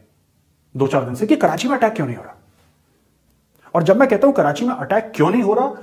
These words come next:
मेरा ये मतलब नहीं है कहने का कि मैं चाहता हूं कराची में attack हो, that is not the intent।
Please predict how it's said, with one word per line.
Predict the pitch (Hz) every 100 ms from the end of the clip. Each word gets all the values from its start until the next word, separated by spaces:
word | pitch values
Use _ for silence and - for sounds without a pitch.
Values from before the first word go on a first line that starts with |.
| -
मेरा | 135 175
ये | 247 131 208
मतलब | 247 247 233
नहीं | 254
है |
कहने | 254 196 233
का |
कि | 247
मैं | 262
चाहता | 240 143 120 220
हूं | 233
कराची | 214 202 202
में | 170
attack | 151 135
हो, | 101 90
that | 117 202
is |
not | 156
the | 208 240
intent। | 175 - 240